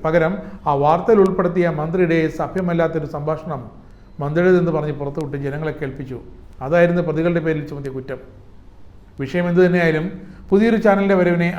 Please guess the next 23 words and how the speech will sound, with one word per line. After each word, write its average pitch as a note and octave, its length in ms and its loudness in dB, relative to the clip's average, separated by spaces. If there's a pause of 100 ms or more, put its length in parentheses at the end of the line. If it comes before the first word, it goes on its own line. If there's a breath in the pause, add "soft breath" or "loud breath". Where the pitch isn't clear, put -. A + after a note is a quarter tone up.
ആശങ്കയോടെ F3+ 460 -2
കണ്ട E3+ 140 -2 (100)
മലയാളത്തിലെ D#3 420 -2 (460 loud breath)
മുഖ്യധാര D#3+ 480 2 (520)
പത്ര E3+ 300 2 (120)
ചാനലുകൾ D3 420 -4 (520)
മുമ്പെങ്ങുമില്ലാത്തതുപോലെ E3 1040 0 (520 loud breath)
സർക്കാരിനും D#3 600 0 (200)
പോലീസിനൊപ്പം D#3 600 -4
നിന്നു. A#2 200 -14 (760)
മംഗളം D3 320 -2 (160)
ഒറ്റയ്ക്കായി. C3 400 -12 (920)
സി A#3 160 6
ഇ C#4 80 10
ഒ - 80 10
നേതൃത്വത്തിലുള്ള A#3 500 4
സംഘത്തെ G3+ 280 4 (100)
വിശ്വസിച്ച് G3 500 -2
കൈയച്ചുവിട്ട F3+ 540 4 (100)
മാനേജ്മെന്റിനും D#3 640 -2
അങ്ങനെ C#3+ 200 -4 (280)
പണി C#3 180 -6
കിട്ടി. - 220 -12